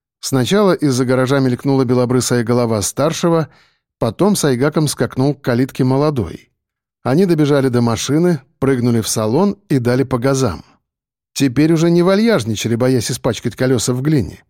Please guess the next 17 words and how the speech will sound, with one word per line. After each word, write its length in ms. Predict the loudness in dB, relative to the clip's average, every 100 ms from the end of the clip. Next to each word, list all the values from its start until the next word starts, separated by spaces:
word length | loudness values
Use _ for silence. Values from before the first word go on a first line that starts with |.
| _ _ _ _ _
Седан 440 | -4 -2 2 2 2
рванул 380 | 2 2 0
прочь 300 | 0 0 0
по 100 | 0
раскисшей 500 | -2 -2 -2 -2 -2
дороге, 420 | -2 0 0 0 0
мотая 400 | 0 0 0 0
задом 340 | 0 -2 -2
по 100 | -2
колее, 520 | -2 0 0 0 -4 -12 _ _ _ _
и 80 | -4
через 300 | 0 0 2
несколько 420 | 0 0 -2 -4
секунд 680 | -4 -6 -2 0 0 -2 -10 _ _
скрылся 520 | -10 -2 0 0 0
за 140 | -2
поворотом. 640 | -2 0 0 0 -4 -10